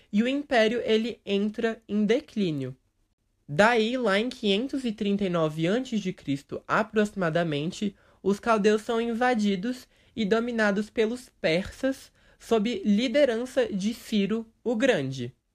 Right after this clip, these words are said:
Pode-se dizer que depois da destruição e da queda do Império Caldeu, depois do domínio dos persas sobre os caldeus,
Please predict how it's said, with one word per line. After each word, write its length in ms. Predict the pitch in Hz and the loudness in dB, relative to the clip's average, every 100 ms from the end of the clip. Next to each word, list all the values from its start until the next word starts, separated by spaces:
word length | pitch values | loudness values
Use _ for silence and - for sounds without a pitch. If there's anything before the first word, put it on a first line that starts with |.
| _ _ _ _ _ _ _ _ _ | _ _ _ _ _ _ _ _ _
Pode-se 420 | 233 240 262 311 | 4 4 2 -4
dizer 560 | - 220 170 165 208 - - _ | -2 -2 0 2 2 -2 -20 _
que 160 | - 196 | -4 2
depois 560 | 202 208 - 202 262 | 2 2 0 2 4
da 160 | 214 202 | 4 2
destruição 680 | 175 254 262 277 269 220 196 | 2 -4 -2 -2 0 -2 0
e 60 | |
da 200 | 180 196 | 0 0
queda 440 | 202 - 190 254 247 | -2 2 2 2 -2
do 120 | 190 | -2
Império 440 | 190 196 185 165 | -2 -2 -2 -2
Caldeu, 480 | 165 147 139 139 185 | -2 -4 -2 0 0
depois 560 | 170 160 - 185 190 - _ - | 0 -4 0 0 0 -8 _ -10
do 140 | 165 190 | -4 2
domínio 640 | 185 185 180 196 269 269 | 2 2 0 0 0 -2
dos 200 | 196 196 | -2 -4
persas 560 | - 160 196 - 151 151 | -2 0 0 -2 -6 -4
sobre 340 | 196 196 208 | -2 0 0
os 80 | 202 | -2
caldeus, 640 | 175 139 156 208 190 - | -4 -2 0 2 0 -6